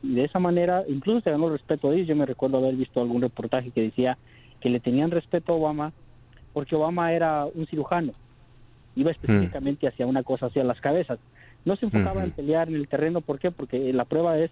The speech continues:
Speaker 1: que veinte años después el talibán es fuerte. Entonces,
Speaker 2: Sí.
Speaker 1: como le digo, es muy fácil para,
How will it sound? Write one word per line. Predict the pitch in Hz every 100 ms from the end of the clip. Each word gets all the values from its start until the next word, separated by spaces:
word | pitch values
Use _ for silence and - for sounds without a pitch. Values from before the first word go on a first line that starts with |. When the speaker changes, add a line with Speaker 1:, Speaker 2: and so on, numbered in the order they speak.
| -
Speaker 1:
que |
veinte | 135 147 170
años | 175 165
después | 147 160 151
el | 160
talibán | 135 131 143
es | -
fuerte. | 180 196 - 101 - - - - -
Entonces, | 160 214 214 220
Speaker 2:
Sí. | 135
Speaker 1:
como | 170
le | 165
digo, | 180 190
es | 185
muy | 190
fácil | 170 170 - 165
para, | - 131 113 107